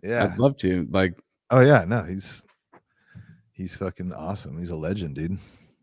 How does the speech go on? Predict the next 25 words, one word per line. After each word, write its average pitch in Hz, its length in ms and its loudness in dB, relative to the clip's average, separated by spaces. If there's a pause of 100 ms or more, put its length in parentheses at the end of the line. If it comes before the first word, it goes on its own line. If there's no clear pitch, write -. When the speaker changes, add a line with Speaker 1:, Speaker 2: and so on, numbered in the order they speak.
(720)
Speaker 1:
Straight 80 300 -6
up. 110 60 4
Speaker 2:
Effigy, 113 680 4
Effigy 107 520 0
was, 101 440 0
even 127 300 6
though, 117 500 6 (180)
you 117 160 2
know, 95 300 0 (720)
Pierced, - 640 0
like, 92 260 0 (160)
is 95 260 -4 (100)
the 95 140 0
solid 95 600 4 (920)
number 98 360 2
one 95 340 2
for 101 160 -2
me, 104 360 2 (240)
Effigy 98 440 2
was 95 220 0
actually, 95 320 0
like, 90 220 0
my 90 160 0
first - 560 -2 (680)
real 92 680 4